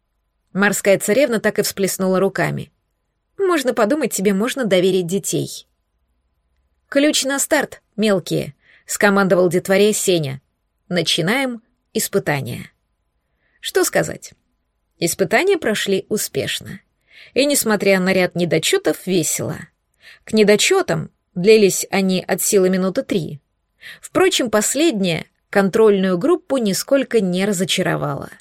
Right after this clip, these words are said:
Судя по пламенным заверениям о намерении вступить в команду волонтеров-испытателей.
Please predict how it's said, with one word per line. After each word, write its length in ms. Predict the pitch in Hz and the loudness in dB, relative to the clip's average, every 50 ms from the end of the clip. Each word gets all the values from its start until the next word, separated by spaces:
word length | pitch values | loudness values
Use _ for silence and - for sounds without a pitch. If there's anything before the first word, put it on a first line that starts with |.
| _ _ _ _ _ _ _ - - - | _ _ _ _ _ _ _ -20 -20 -10
Судя 300 | - - - 381 285 285 | -6 0 0 0 2 2
по 140 | - 202 202 | 0 0 2
пламенным 480 | - 226 233 226 202 190 175 175 170 | 2 4 4 4 4 2 0 0 0
заверениям 580 | 160 147 185 180 185 196 196 185 180 175 165 - - | 0 0 2 2 4 4 2 2 0 -2 -4 -4 -4
о 80 | 185 190 | -2 0
намерении 480 | 190 190 190 190 185 185 175 170 165 | 0 2 2 2 2 2 0 0 -2
вступить 400 | 156 - - 196 180 - 190 165 | -4 -2 -4 -4 -2 -2 -2 -4
в 80 | - - | -4 -4
команду 480 | - 175 170 190 269 320 311 254 269 190 | -2 -2 0 0 0 -2 0 -2 -2 0
волонтеров-испытателей. 1500 | 180 170 165 160 160 - 214 214 214 202 - 180 170 - - 180 170 170 156 156 - - 143 139 135 - - - | 0 0 0 0 -2 0 0 0 0 0 -2 -4 -4 -2 -4 -4 -2 -2 -4 -4 -4 -8 -8 -8 -8 -10 -12 -16